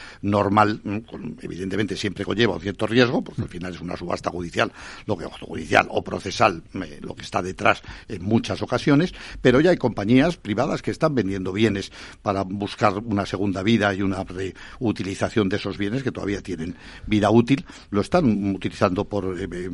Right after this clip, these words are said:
por subastas como un método normal, con lo cual, mm, animamos a que eso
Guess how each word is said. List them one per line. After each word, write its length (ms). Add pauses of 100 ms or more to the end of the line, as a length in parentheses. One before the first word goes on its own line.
(140)
por 120
subastas 440
como 200
un 120
método 320
normal, 380
con 140
lo 100
cual, 220 (340)
mm, 260 (140)
animamos 600
a 100
que 120
eso 420